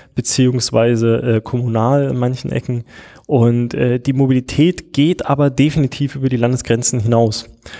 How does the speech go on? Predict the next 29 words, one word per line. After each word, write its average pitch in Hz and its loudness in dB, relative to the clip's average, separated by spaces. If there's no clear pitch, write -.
Und, 107 0
ähm, 104 -4
was 107 -2
da 151 0
für - 0
Probleme 127 2
auftreten, 135 0
warum 123 0
das 120 2
so 120 -4
schwer 123 0
zu - -4
lösen 123 2
ist 117 -6
und 113 -4
wie 135 4
man 160 4
das 131 0
lösen 120 0
kann, 113 0
darüber 107 -2
reden 110 0
wir 104 -2
heute. 107 -6
Dann 147 0
starten 139 0
wir 135 4
doch, 127 -2
äh, 113 0